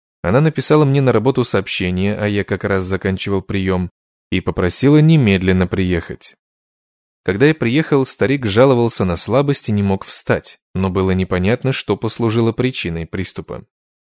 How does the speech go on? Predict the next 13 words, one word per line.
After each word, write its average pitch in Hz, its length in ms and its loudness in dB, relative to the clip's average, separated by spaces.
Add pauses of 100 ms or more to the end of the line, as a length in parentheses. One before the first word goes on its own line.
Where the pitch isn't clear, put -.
(140)
Беглый 139 480 2
неврологический 101 880 0
осмотр 120 420 0
не 104 220 0
выявил 110 400 2
ничего 104 680 0
существенного, 80 1000 -6
речь 120 320 -2
и 104 60 -2
зрение 104 440 0
были 95 220 0
в 85 100 -4
норме, 113 440 0